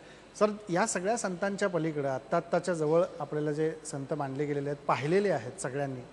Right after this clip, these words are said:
त्यांना खूप जवळून अनुभवलेलं आहे, असं तुकडोजी महाराज असतील किंवा गाडगे महाराज असतील,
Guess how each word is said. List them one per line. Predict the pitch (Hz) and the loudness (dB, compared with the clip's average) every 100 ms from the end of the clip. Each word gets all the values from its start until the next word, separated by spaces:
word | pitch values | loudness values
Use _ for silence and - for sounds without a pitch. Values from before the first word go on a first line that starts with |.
| - - - | -20 -16 -4
त्यांना | 151 170 | -2 0
खूप | 202 170 | -2 2
जवळून | 160 170 208 208 - - - | 4 4 4 0 -8 -16 -6
अनुभवलेलं | 143 156 156 170 143 | 0 2 6 4 4
आहे, | 123 | 0
असं | 123 147 | -4 -6
तुकडोजी | 139 143 156 | -4 -2 0
महाराज | 170 147 156 | 2 2 2
असतील | 147 139 147 143 | 0 0 -4 -4
किंवा | 143 143 | -6 -4
गाडगे | 139 135 160 | -4 -2 0
महाराज | 156 139 | 0 -2
असतील, | 123 - 120 | -6 -10 -14